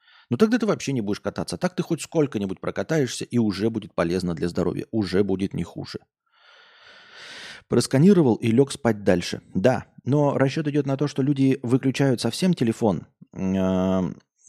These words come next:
когда он звонит. И вот такое могут говорить, Ласбар, только очень молодые люди. Когда ты старенький, э, когда ты уже в моём возрасте,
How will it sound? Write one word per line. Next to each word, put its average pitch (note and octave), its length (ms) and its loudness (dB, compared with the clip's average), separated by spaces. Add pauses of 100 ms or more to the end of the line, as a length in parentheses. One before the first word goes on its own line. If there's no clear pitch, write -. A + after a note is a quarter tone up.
(120)
когда G2 280 -2
он F2+ 120 2
звонит. F2+ 540 0
И A2 460 2
вот - 360 -2
такое D#3+ 300 2
могут C#3+ 260 0
говорить, D3+ 320 2
Ласбар, A2 440 2
только D3+ 300 -4
очень A#2+ 320 -2
молодые G#2 400 0
люди. F2 320 -4
Когда A2+ 280 -6
ты C#3 120 -2
старенький, E3 640 0 (520)
э, G#1 340 0
когда F#2+ 240 -2
ты G2+ 180 0
уже G2+ 240 0
в F#2+ 40 0
моём G2+ 300 2
возрасте, F2 600 -2